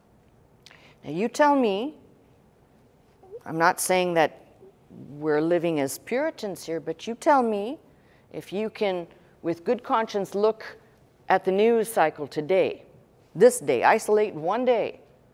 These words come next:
and tell me that what you are exposed to is not basically the enemy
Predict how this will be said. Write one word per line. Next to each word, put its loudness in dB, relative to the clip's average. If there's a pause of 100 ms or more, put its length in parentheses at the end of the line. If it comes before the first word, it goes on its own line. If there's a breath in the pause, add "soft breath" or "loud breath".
(600)
and -2
tell 4
me 0 (320 soft breath)
that 4 (140)
what 4
you -2
are 6
exposed 2
to -4 (440 soft breath)
is 2
not 2 (960)
basically 0
the -8
enemy 0